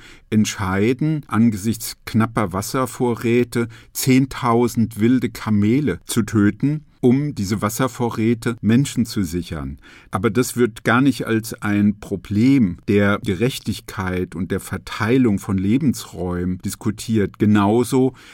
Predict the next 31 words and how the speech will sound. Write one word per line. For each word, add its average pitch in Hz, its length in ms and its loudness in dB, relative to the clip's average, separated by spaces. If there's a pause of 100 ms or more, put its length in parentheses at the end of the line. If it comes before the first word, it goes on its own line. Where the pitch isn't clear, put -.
(160)
finde 120 260 2
ich, 107 160 -4
wirft 123 280 0
er 127 80 2
ein 110 180 0
interessantes 104 800 -2
Schlaglicht 117 800 -2
auf 110 160 -4
die 104 120 -2
Frage 117 640 -2
von 110 340 0
Flucht, - 720 -4
dass 104 220 -4
er 107 320 -2
anspricht, 117 760 -2
dass 113 240 -4
auch 107 240 -4
die 101 420 -4
Tiere 165 580 0
und 87 180 -4
die 95 80 -4
Pflanzen 110 720 0
flüchten. 87 420 -4
Wir 98 80 -2
sprechen 113 760 -2
dann 104 300 2
leicht 101 760 -4
von 110 280 4
invasiven 120 920 2
Pflanzenarten, 131 1400 0
aber 104 320 -2